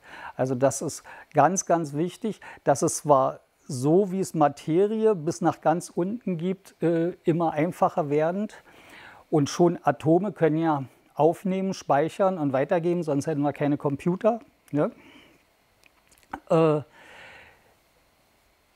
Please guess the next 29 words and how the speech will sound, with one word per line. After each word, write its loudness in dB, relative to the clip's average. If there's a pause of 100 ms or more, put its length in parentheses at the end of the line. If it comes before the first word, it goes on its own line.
(640)
so 4 (420)
ist 0
auch 2
der 2
Geist 0
in 0
seiner 2
Fähigkeit -2
gestaffelt. 0
Also 0
aufnehmen, 0
speichern, 0
weitergeben 0
ist -8
zum -2
Beispiel 0
die -4
Fähigkeit -2 (320)
eines 0
Atoms -2
zum 0
Geist. 2
Er -4
kann 0
noch -4
nicht -2
kreativ 0
damit 0
umgehen. -2